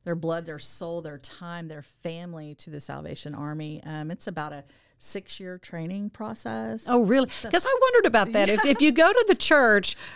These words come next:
Speaker 2: are you, you know, like a recruitment office? <laughs>
Speaker 1: Yeah.
Speaker 2: You're
Speaker 1: There's,
Speaker 2: signing up?
Speaker 1: there's, there's levels of positions. And
Speaker 2: Yeah.
Speaker 1: so he's going straight into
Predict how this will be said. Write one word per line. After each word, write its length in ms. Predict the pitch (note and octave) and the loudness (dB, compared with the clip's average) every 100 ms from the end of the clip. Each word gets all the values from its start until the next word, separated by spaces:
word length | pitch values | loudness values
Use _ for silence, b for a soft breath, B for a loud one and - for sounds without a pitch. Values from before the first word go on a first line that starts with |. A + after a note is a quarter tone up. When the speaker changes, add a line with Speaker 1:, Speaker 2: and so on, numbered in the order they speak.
| - | 2
Speaker 2:
are 120 | A3+ | 2
you, 360 | A3+ C4 B3 - | 4 4 2 2
you 120 | A#3+ | 2
know, 120 | G#3+ | 4
like 220 | G#3 G#3+ | 4 4
a 60 | G#3+ | 2
recruitment 560 | F3 F3+ B3 C4 C4+ D4+ | 0 0 0 0 0 2
office? 560 | D#4 D#4 - - - | 2 0 -4 -6 -2
<laughs> 0 | |
Speaker 1:
Yeah. 240 | D#4 G3+ F3+ | 2 2 4
Speaker 2:
You're 320 | - - E4+ | 2 2 2
Speaker 1:
There's, 60 | - | 4
Speaker 2:
signing 420 | B3+ C#4 C4 C4+ | 6 4 4 4
up? 100 | C#4 | 4
Speaker 1:
there's, 380 | E4 D#4 - - | 4 0 -8 -12
there's 280 | - A3 - | -6 -6 -6
levels 840 | F#3 F3 F#3 G#3+ A#3+ B3+ B3+ B3+ B3+ | -8 -4 -2 -2 -2 -2 -2 -4 -4
of 300 | F#3+ G3 F#3+ | -6 -6 -8
positions. 880 | G3 F#3+ F#3 - D3+ C#3+ C#3+ C#3 - | -8 -6 -8 -8 -10 -10 -10 -12 -10
And 140 | D#3 | 2
Speaker 2:
Yeah. 320 | B3+ A#3 F#3+ | 6 6 4
Speaker 1:
so 80 | G3 G#3 b b | 2 -6 b b
he's 200 | C4+ - | -12 -10
going 200 | A3 E3+ | -10 -10
straight 300 | - F#3 E3+ | -8 -8 -8
into 320 | D#3+ C#3+ - | -10 -12 -14